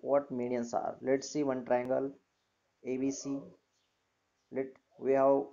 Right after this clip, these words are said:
point D on segment B C such that B D equal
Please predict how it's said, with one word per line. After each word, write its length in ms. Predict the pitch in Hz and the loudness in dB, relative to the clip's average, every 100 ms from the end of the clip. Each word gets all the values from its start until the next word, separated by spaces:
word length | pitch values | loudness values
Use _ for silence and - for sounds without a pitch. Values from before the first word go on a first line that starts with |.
| _ | _
point 300 | 135 135 131 | -4 -4 -2
D 300 | 135 139 143 - _ 117 | 0 0 -4 -12 _ -6
on 180 | 131 | -6
segment 460 | 135 131 135 135 127 | -4 -4 -4 -6 -4
B 80 | 131 | -6
C 220 | 139 139 | -6 -6
such 280 | 135 123 123 | -4 -4 0
that 280 | 127 113 113 - 117 | 2 2 0 -8 -4
B 160 | 127 | -2
D 180 | 139 135 | 0 -2
equal 340 | 127 120 120 | -4 -6 -4